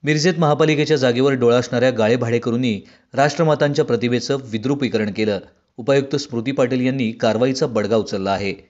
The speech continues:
उपायुक्त स्मृती पाटील यांच्या प्रयत्नातून हजरत शमना मिरा साहेब शॉपिंग सेंटर इमारतीमध्ये आस्था बेघर महिलांचं केंद्र उभारण्यात आलं आहे. या लगत असणाऱ्या महापालिका दवाखान्याच्या जागेत काही दिवसांपूर्वी महापालिका आरोग्य विभागाचं भंगार साहित्य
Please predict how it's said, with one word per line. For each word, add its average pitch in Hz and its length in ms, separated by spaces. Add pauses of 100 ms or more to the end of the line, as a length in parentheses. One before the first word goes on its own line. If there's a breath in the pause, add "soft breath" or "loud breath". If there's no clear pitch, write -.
(600)
उपायुक्त 180 360
स्मृती 143 320
पाटील 147 280
यांच्या 131 240
प्रयत्नातून 123 540
हजरत 117 380
शमना 120 300
मिरा 120 200
साहेब 117 340
शॉपिंग - 360
सेंटर 135 280
इमारतीमध्ये 117 720 (480 loud breath)
आस्था 135 320
बेघर 139 260
महिलांचं 123 420
केंद्र 113 240
उभारण्यात 101 380
आलं 101 120
आहे. 98 360 (420)
या 120 80
लगत 117 240
असणाऱ्या 120 320
महापालिका 120 460
दवाखान्याच्या 117 500
जागेत 107 340 (360 soft breath)
काही 139 160
दिवसांपूर्वी 160 500
महापालिका 139 580
आरोग्य 113 320
विभागाचं 120 440
भंगार 113 340
साहित्य 123 480